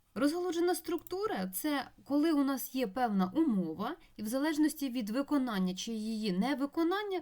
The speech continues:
виконується той чи інший код програми. Наприклад, у нас умова є по завданню задачі ікс більше б. Якщо ікс більше б, то ігрек обчислиться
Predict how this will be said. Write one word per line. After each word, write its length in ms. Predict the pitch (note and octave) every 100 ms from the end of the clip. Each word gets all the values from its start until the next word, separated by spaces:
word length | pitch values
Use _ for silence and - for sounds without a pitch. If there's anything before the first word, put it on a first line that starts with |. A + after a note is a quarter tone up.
| -
виконується 600 | A#3+ - D4 C4 A#3 A#3+
той 320 | - D4+ F4+ - -
чи 160 | - A#3+
інший 500 | G3+ C4 C4+ A#3 F#3+
код 240 | G#3 G#3
програми. 600 | - G3 F#3 D#3 D3 E3+ - _ _ _ - - - _ _ - _ _ _ _ -
Наприклад, 720 | D4 F4+ D#4 F#3 F#3+ F#3 - _
у 60 | A3
нас 360 | B3+ G#4 G#4+ - _ -
умова 600 | E4 D4 G3+ F3 G#3 E4 _ _ _
є 480 | G#3+ G#3+ C4+ D#4+ F4 - _ _ _ - -
по 200 | C#4+ C4
завданню 680 | A#3 G#3 G3 G#3+ F#3 F3+ B3
задачі 680 | D4+ D4 D4 D4 - C#4+ _ _ -
ікс 240 | F4+ D4+
більше 480 | F#3+ G#3 B3+ - A#3
б. 260 | F#3 - - - _ - - _ _ _ -
Якщо 520 | C4+ C#4 - E4+ - -
ікс 440 | C4 F#3+ - - _ _ _
більше 460 | G3+ A3 F#3+ - D#4
б, 120 | D4 F#4 - - _ _
то 160 | E4+ D#4+
ігрек 460 | D#4 F4+ F4 -
обчислиться 720 | E4+ - D#4+ D4+ D4 C#4+ C4+